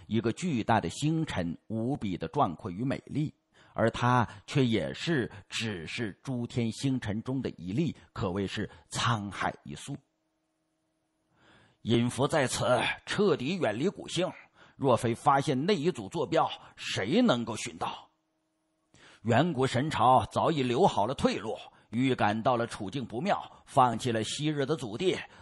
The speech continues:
倒也果决。这已是域外，离生命古星有段距离了。若非黑皇的阵台足够强大与神秘，一般人怎能横渡到此？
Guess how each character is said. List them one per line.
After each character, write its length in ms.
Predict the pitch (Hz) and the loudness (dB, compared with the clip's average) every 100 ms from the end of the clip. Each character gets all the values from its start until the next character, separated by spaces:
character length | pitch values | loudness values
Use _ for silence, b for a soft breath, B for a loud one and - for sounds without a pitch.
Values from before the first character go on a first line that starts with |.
| B | B
倒 180 | 117 113 | 2 2
也 140 | 110 | 0
果 240 | - - - | -4 -8 -10
决。 260 | 120 185 - - _ _ _ _ _ _ _ _ - | 2 2 2 -6 _ _ _ _ _ _ _ _ 0
这 280 | 156 107 - | 4 4 0
已 160 | 101 95 | -6 -6
是 140 | 110 | -8
域 160 | 143 123 | -8 -4
外， 280 | 131 120 - _ b b | -4 -4 -10 _ b b
离 180 | 117 117 | 0 2
生 260 | - 135 | 2 2
命 180 | 139 123 | 2 0
古 200 | 101 92 | -2 -6
星 260 | - 117 113 b | -2 -2 -2 b
有 240 | 98 90 - | -4 -4 -2
段 180 | 110 | -6
距 200 | 98 98 | -6 -10
离 100 | - - | -12 -16
了。 120 | - _ _ B B | -20 _ _ B B
若 220 | 180 160 | 8 8
非 180 | - 143 | 8 2
黑 340 | - 214 226 | 2 2 2
皇 300 | 220 - 110 | 0 -2 0
的 80 | 135 | 0
阵 280 | - 180 113 | 0 0 0
台 260 | - 98 120 | 0 0 -2
足 260 | - 120 | -6 -8
够 160 | 165 147 | -4 -4
强 320 | - 85 113 | -4 -4 0
大 160 | 160 120 | 0 0
与 100 | 82 | -2
神 220 | - 85 | -8 -4
秘， 260 | 135 131 - B | 0 0 -2 B
一 160 | 147 127 | 0 0
般 200 | 120 123 | 2 0
人 200 | 98 104 B B | -2 -4 B B
怎 300 | 113 98 76 | -2 0 -2
能 140 | 110 | -6
横 280 | 117 98 82 | -6 -8 -8
渡 120 | 98 | -8
到 160 | - - | -8 -10
此？ 160 | - | -12